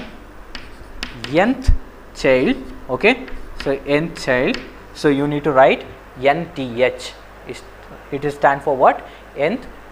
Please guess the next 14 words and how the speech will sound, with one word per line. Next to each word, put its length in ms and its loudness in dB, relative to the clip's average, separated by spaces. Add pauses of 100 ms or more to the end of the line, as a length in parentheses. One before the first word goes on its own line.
(460)
Okay, 340 0 (100)
nth 400 0 (280)
hyphen 640 2 (340)
child, 460 2 (1300)
nth 380 0 (360)
child 400 0 (1400)
in 160 -2
bracket. 460 4 (320)
So 140 0
I'm 100 2
going 220 2
to 80 -2
write, 360 4
uh, 260 4